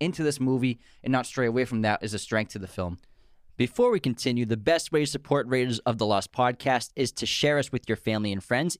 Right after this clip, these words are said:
Speaker 2: and to become a patron at patreon dot com slash Raiders of the Lost podcast. Patrons get perks like personalized videos, podcast schedules. Top-tier patrons get,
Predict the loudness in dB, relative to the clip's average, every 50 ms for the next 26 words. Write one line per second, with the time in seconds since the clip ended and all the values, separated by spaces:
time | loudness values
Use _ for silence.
0 | _ _ -2 0 0 0 -2 -2 -2 -2 0 0 0 -2 0 -2 -4 -4 -2 -2
1 | -4 -4 -2 -2 -4 -4 -4 -4 -4 -4 -4 -2 -2 -2 0 0 0 2 0 0
2 | 0 0 -2 0 0 0 -2 -6 -12 -20 -18 _ -6 -2 0 0 0 0 -4 -8
3 | -4 -2 0 2 2 0 -2 -2 -6 -8 -4 -2 0 2 0 0 -2 -4 0 2
4 | 2 2 0 -2 -2 0 0 0 0 -4 -14 -20 -20 -20 -10 -4 -2 -2 0 0
5 | 0 0 2 0 -2 -2 0 0 0 0 0 -2 -2 -2 -2 -2 -2 -2 0 0
6 | 0 -2 -2 -2 0 -2 -2 -2 0 -2 0 2 2 2 2 2 0 -4 -10 _
7 | _ _ -2 -2 -2 -2 -2 -4 -4 -4 -4 -4 -2 0 0 0 2 2 0 0
8 | -2 -6 -14 -20 _ -6 0 0 0 0 0 -2 -2 -2 -2 0 -2 -4 -2 -2
9 | -2 -2 -2 -2 0 0 0 0 -2